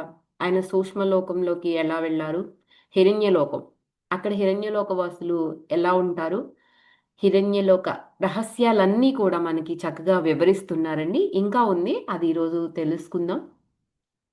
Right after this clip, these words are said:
అక్కడ ఉన్న వాళ్ళు ఎవరు కూడా స్త్రీ గర్భాన్న జన్మించిన వారు కాదు అని చెప్తున్నారండి. వాళ్ళు విశ్వ సంకల్ప శక్తి సహాయంతో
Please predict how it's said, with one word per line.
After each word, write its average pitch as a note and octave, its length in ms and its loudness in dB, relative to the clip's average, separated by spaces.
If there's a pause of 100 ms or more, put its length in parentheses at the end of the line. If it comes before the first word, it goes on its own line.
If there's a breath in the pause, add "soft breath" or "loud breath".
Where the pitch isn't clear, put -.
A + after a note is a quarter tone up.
(800)
అక్కడ F#3 240 0
ఉన్న G#3 200 0
వాళ్ళు A3 280 4
ఎవరు F#3+ 220 6
కూడా F#3+ 640 0
స్త్రీ G#3 400 -4
గర్భాన్న F#3 760 0 (560)
జన్మించిన F#3+ 600 2
వారు F3 280 -2
కాదు E3 380 -2
అని F#3 200 2
చెప్తున్నారండి. D3+ 720 -6 (1300)
వాళ్ళు F3+ 240 2
విశ్వ G3 360 -2
సంకల్ప G3 540 -2
శక్తి G#3+ 320 -4
సహాయంతో F#3 720 -2